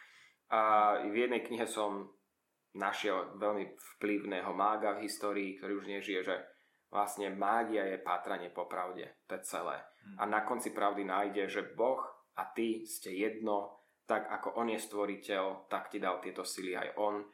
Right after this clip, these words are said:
Speaker 1: Tá iskra, ktorú v sebe máš, je práve ten oheň, ktorý dokáže manipulovať a meniť. Potom, keď, e, študuješ tú symboliku toho, že vlastne čo a oheň reprezentuje aj v Indii, aj v joge, aj v ajurvede, tak v podstate to hovorí presne o tým, o tom istom.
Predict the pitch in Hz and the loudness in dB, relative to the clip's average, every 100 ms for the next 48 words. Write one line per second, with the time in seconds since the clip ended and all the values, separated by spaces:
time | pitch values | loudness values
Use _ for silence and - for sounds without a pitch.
0 | _ _ _ 98 87 127 - - 113 - | _ _ _ -2 0 -2 -4 0 -2 0
1 | 104 101 104 92 92 92 98 98 - 98 | -4 -4 -6 -6 -2 0 0 -4 -4 -4
2 | 98 101 98 101 104 101 95 95 95 92 | -2 -6 -4 -4 -4 -6 -8 -6 -4 -4
3 | 92 95 92 90 - 95 85 87 - - | -4 -2 -2 -4 -6 -6 -2 -2 -4 -12
4 | 90 104 104 101 - _ - - - 123 | -4 -2 -2 -6 -14 _ -20 -20 -4 0
5 | 123 113 113 - _ _ _ _ _ _ | 2 0 -4 -10 _ _ _ _ _ _
6 | _ _ _ _ - 131 123 117 - 139 | _ _ _ _ -2 4 4 4 2 2
7 | 131 117 - 101 - 113 110 104 101 104 | 4 4 2 -4 -2 2 4 4 2 -2
8 | 107 104 104 101 95 107 92 - 113 - | -2 -2 0 0 0 -2 -8 0 0 2
9 | 101 - 113 113 104 98 104 - 113 98 | 0 4 2 4 2 2 0 2 0 0
10 | 98 104 110 - 104 104 107 107 107 101 | -4 -2 -2 0 -2 0 -2 0 0 0
11 | 95 98 110 110 98 98 101 107 104 104 | 0 2 2 2 0 2 2 4 2 0
12 | 101 - 120 113 110 113 113 - 123 120 | -4 -4 -4 -2 0 0 0 0 -2 -2
13 | 113 110 104 101 - 101 104 - 95 | -2 -2 -2 -4 -4 -2 -4 -2 -4